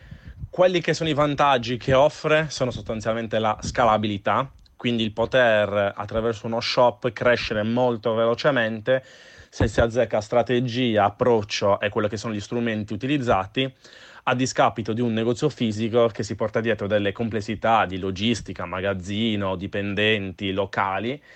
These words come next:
che non permettono questa crescita così veloce. Il beneficio poi per chi compra è la possibilità di scelta, è la possibilità di scegliere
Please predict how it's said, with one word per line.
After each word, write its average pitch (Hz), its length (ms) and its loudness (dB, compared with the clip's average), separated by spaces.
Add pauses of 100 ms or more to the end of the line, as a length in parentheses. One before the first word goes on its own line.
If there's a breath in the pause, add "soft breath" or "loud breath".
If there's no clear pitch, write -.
(300 loud breath)
che 143 100 -2
non 139 140 2
permettono 135 500 2
questa 117 240 0
crescita 107 460 -4
così 104 260 -6
veloce. 95 580 -6 (680 soft breath)
Il 147 140 0
beneficio 156 480 0
poi 139 380 2
per 123 140 2
chi - 160 0
compra 135 600 4 (100)
è 113 80 0
la 104 400 6
possibilità 117 360 0
di 113 80 2
scelta, 98 540 0 (180)
è 117 120 0
la 110 480 4
possibilità 120 360 -4
di 117 80 0
scegliere 104 560 0